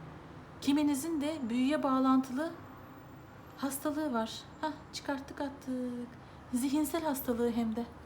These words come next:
Zihninizle alakalı bir durum söz konusuymuş. Ama bakın çok vevk yapılmış. Bakın bunlar hep kalem.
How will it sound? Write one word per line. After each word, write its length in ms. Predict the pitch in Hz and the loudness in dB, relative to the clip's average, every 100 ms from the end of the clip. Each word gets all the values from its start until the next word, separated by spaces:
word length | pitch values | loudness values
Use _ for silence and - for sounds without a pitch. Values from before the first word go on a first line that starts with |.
| - - - - - - - - - - - 208 | -16 -16 -14 -16 -16 -16 -16 -16 -16 -16 -12 -2
Zihninizle 560 | 233 214 240 320 277 | 0 4 4 4 2
alakalı 540 | 240 226 226 240 240 247 | 4 4 2 2 2 4
bir 160 | 233 | 2
durum 180 | 240 247 | 2 0
söz 220 | 240 220 | 0 -4
konusuymuş. 580 | 233 214 208 214 208 220 | -2 -4 -2 -4 -4 0
Ama 180 | 226 220 | 0 0
bakın 220 | 233 220 - - - | 0 -2 -4 -12 -14
çok 360 | - 269 277 220 | -2 0 0 4
vevk 280 | 247 240 240 | 4 6 2
yapılmış. 760 | 233 240 220 214 220 - - - - - - - - - - | 2 2 2 0 0 -4 -6 -12 -16 -18 -18 -18 -18 -10 -8
Bakın 340 | 202 233 269 - - - - 214 | 0 2 2 0 -14 -16 -8 -2
bunlar 220 | 208 226 | 2 2
hep 160 | 302 | 2
kalem. 280 | - 214 190 | 0 2 2